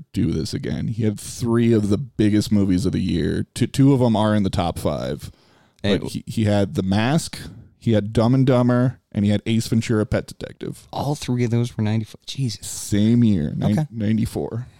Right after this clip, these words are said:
Speaker 2: Um, and then another big ninety-four movie that we wanted to hit on real quick was, uh,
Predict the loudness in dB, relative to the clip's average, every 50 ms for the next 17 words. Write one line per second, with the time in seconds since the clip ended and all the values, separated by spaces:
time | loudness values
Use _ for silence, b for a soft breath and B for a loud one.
0 | _ -4 -2 0 2 2 2 0 0 0 2 2 4 4 4 4 4 4 4 4
1 | 4 2 2 2 2 2 4 4 2 2 2 2 2 0 2 2 2 2 2 2
2 | 2 0 0 0 2 2 2 2 2 0 0 0 0 0 0 0 0 0 0 0
3 | 0 0 0 0 0 0 0 -2 -4 -4 _ -4 -4 -4 -4 -4 -4 -2 -2 -2
4 | -4 -4 -4 -4 -4 -4 -4